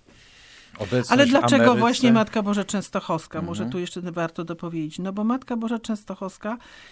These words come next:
Speaker 2: jest poraniona. Jej oblicze jest przecięte i widać, że cierpi.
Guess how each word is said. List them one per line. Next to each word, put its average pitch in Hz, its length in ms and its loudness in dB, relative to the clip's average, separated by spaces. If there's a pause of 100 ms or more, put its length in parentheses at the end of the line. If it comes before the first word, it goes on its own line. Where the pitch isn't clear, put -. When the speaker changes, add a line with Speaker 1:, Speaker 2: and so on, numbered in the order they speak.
(140)
Speaker 2:
jest 247 340 -4
poraniona. 254 760 -2 (720)
Jej 220 380 -2
oblicze 233 420 0
jest 220 140 -2
przecięte 165 920 -6
i 208 120 -6
widać, 262 360 -2
że 226 400 -2
cierpi. - 640 -4